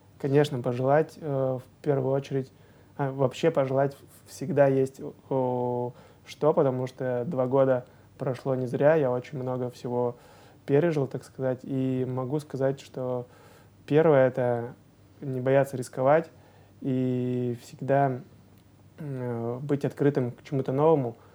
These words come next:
Может быть, оно будет страшным для вас, опасным, но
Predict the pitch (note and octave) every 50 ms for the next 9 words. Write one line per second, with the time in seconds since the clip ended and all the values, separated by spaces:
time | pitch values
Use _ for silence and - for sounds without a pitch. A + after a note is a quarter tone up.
0 | - - - C#3 C3 B2+ B2 B2 A#2+ B2 - C3 B2 B2 A#2+ A#2+ B2 B2 B2 A#2
1 | - - - - - - - - - - C3 C#3 D3 D3 - D3 C3+ B2+ B2 B2
2 | B2 B2 B2 B2 A#2+ - - - - - - - - C3 - - C3 C#3+ D3+ D3
3 | - B2 B2 A#2+ B2 B2 B2 B2 B2 B2 B2 A#2+ A#2+